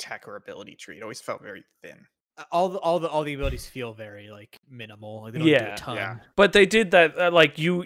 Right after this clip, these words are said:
Speaker 3: you're picking your, like, power-ups rather than, so you could ultimately,
Speaker 1: Yeah.
Speaker 3: like, change that stuff out pretty quickly.
Speaker 2: Yeah, yeah.
Speaker 3: Um, but yeah, so I think I'm pretty much done with Outriders. I, I'll probably uninstall it. Uh, I, yeah.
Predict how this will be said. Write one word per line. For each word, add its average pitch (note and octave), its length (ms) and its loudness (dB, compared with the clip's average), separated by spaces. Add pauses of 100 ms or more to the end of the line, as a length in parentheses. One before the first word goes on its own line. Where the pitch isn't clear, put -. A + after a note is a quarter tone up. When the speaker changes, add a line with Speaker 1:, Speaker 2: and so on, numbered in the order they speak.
Speaker 3:
you're D#3+ 140 4
picking D#3+ 360 -2
your, C#3+ 120 2
like, A2+ 220 -4
power-ups D3+ 800 0
rather C3 300 2
than, A#2+ 260 -6
so - 140 -4
you C#3+ 160 0
could C3+ 420 -2
ultimately, A#2 540 -4
Speaker 1:
Yeah. A2 60 -12
Speaker 3:
like, A2 160 -12
change - 260 -14
that A2 140 -12
stuff - 200 -12
out A2+ 200 -10
pretty - 160 -14
quickly. - 320 -14 (200)
Speaker 2:
Yeah, A#2+ 360 -8
yeah. D3+ 560 6
Speaker 3:
Um, B2+ 180 -6 (220)
but E3 140 8
yeah, B2+ 180 6
so F3 240 8
I F#3 120 8
think A3 160 4
I'm G3+ 60 4
pretty G3 160 6
much F3 140 6
done D#3+ 100 6
with D3 80 4
Outriders. C#3 680 0
I, C#3+ 220 -4
I'll C#3+ 80 -6
probably A#2+ 300 -4
uninstall A2 580 -8
it. - 160 -14
Uh, B2+ 220 -6
I, C3+ 180 -4 (720)
yeah. F#2 200 -10